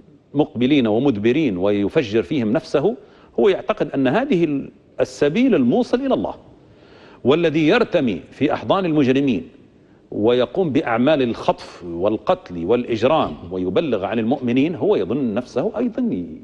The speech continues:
يسلك الطريق المرضي إلى الله. و-، ولذلك تراهم جميعا يقرؤون القرآن ويتلون آيات الله، آيات الله آناء الليل وأطراف النهار، وهذا يحسب أنه يسلك الوسطية، وهذا يحسب أنه يسلك الوسطية.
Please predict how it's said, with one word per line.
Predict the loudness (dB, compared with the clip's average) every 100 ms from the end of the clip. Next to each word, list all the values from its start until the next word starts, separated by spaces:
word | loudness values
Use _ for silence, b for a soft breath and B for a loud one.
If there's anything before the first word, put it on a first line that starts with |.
| -10
يسلك | -8 -4 -4 -4
الطريق | -4 -4 -4 -4
المرضي | -4 -4 -2
إلى | -2
الله. | -2 -4 B B B
و-، | -4
ولذلك | -2 2 2 2 0 0 -2 -2
تراهم | -2 0 -2
جميعا | 0 0 0 -4 -8
يقرؤون | -8 -4 -2 -2
القرآن | -4 -4 -4 -6 -12 -8
ويتلون | -4 -4 -2 -2
آيات | 0 0 -2 -4
الله، | -2 -2 -4
آيات | -8 -8 -2 0 0 0
الله | -2 -2 -4
آناء | -6 -4
الليل | -4 -2 0
وأطراف | 0 -2 -2
النهار، | -2 0 0 -4 B B B -2
وهذا | 0 2
يحسب | 2 0 -2 -4
أنه | -2 -4 -4
يسلك | -4 -4 -4
الوسطية، | -2 -4 -6 -6 -6 -6
وهذا | -4 -4 -4
يحسب | -6 -6
أنه | -6 -6 -6
يسلك | -6 -6
الوسطية. | -6 -6